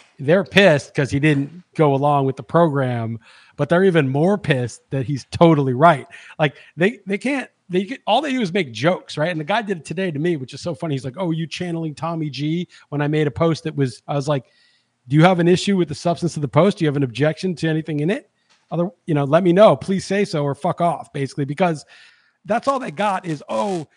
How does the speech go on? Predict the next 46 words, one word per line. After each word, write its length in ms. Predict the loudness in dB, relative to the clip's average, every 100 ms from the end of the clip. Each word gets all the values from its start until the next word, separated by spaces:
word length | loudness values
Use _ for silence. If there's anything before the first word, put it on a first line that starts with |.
| _ _
he's 180 | -10
probably 380 | -4 -4 -4 -6
asking 260 | -8 -10 -8
Joe 240 | -4 -4
Rogan 380 | -4 -4 -4 -6
to 80 | -8
get 140 | -8
his, 240 | -10 -12 -14
you 80 | -12
know, 240 | -12 -14 -18 _ _ _ _ -10
leg 240 | -8 -4
operated 420 | -6 -6 -10 -10
on 160 | -10 -12
or 40 |
whatever, 340 | -12 -12 -12 -16 _ _ _ _ _ -6
and, 560 | -4 -4 -6 -8 -12 -20 _ _ _
or 60 | -12
his 120 | -12
Achilles 400 | -10 -10 -8 -8
operated 400 | -8 -10 -14 -12
on." 220 | -12 -12 -18 -20 _ _ _ -6
And 140 | -6
it's 100 | -2
like, 200 | -2 -2 -4
all 160 | -4 -2
they 120 | -4
have 220 | -2 -4
is 80 | -6
the 100 | -12
snark, 540 | -10 -2 -2 -2 -6
because 420 | -6 -2 -2 -2 -16
what 240 | -2 0 0
are 20 |
they 100 | 0
really 280 | 0 0 -2
gonna 180 | -4 -4
say? 380 | -2 -4 -6 _ _ _ _
They 120 | 0
can't 280 | 2 0 0
say, 300 | 0 0 -2 -6
"He 100 | -4
should 200 | -4 -4
have 80 | -2
taken 240 | -4 -4
the 80 | -4
shot," 400 | 0 0 -2